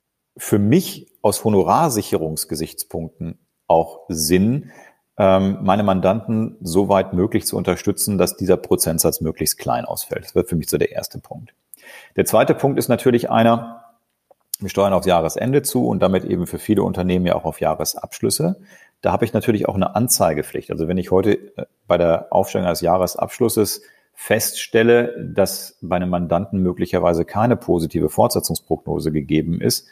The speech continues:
dann muss ich den Mandanten darauf ja hinweisen. Ähm, also auch da habe ich sicherlich ein Eigeninteresse, die wirklich sauber zu identifizieren, ähm, und selbst da auch in eine Enthaftung zu kommen. Das sind die beiden Dinge, die ich im Bereich Selbstschutz sehe.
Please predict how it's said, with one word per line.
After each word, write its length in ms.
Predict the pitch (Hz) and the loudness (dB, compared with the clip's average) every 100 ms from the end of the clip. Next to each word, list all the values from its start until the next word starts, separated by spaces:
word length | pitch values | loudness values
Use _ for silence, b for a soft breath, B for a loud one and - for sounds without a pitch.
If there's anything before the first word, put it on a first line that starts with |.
| b b b | b b b
dann 160 | 92 | 0
muss 160 | 90 98 | 0 0
ich 80 | 107 | 0
den 140 | 101 | 2
Mandanten 440 | 95 90 87 98 92 | 4 4 2 0 -2
darauf 340 | 85 82 - | 2 0 2
ja 100 | 90 | -2
hinweisen. 840 | 76 95 101 78 64 65 - - - - | 0 0 0 0 -2 -4 -8 -14 -16 -4
Ähm, 380 | 82 78 78 - - | -2 0 -4 -10 -4
also 180 | 87 87 - | -2 0 0
auch 140 | 87 | -2
da 320 | - 87 98 | 2 4 4
habe 140 | 92 - | 2 -2
ich 100 | - | -6
sicherlich 520 | 82 85 80 - - | -4 -2 -2 -4 -8
ein 120 | 82 | -4
Eigeninteresse, 920 | 80 87 98 92 - 92 90 98 95 B B B - | -2 -2 -2 -8 -4 0 2 2 0 B B B -10
die 500 | 85 92 101 117 - | 0 4 4 4 2
wirklich 360 | 95 92 87 - | 0 2 -2 0
sauber 360 | 82 98 101 | 0 2 2
zu 120 | - | 0
identifizieren, 1080 | 71 85 - - - - - 110 120 143 175 - b b b - | -6 -6 -8 -18 -18 -4 -2 2 2 2 0 -4 b b b -2
ähm, 260 | 92 90 92 | 2 2 0
und 120 | 110 90 | -2 2
selbst 360 | 82 92 - | 4 2 2
da 120 | 101 87 | 0 2
auch 180 | - | 0
in 80 | 87 | -2
eine 80 | - | -6
Enthaftung 560 | 78 - - - 76 73 | -6 -10 -12 -12 -12 -10
zu 140 | - | -12
kommen. 320 | - - - _ _ _ _ _ _ _ _ _ - | -10 -14 -16 _ _ _ _ _ _ _ _ _ -2
Das 120 | 120 | 0
sind 100 | 127 | 2
die 100 | 120 | 4
beiden 240 | 104 107 | 4 4
Dinge, 160 | 98 95 | 2 0
die 80 | 95 | -2
ich 80 | - | -6
im 80 | |
Bereich 200 | 78 78 | -4 -4
Selbstschutz 500 | - - - - - | -4 -10 -10 -14 -12
sehe. 260 | - - | -12 -12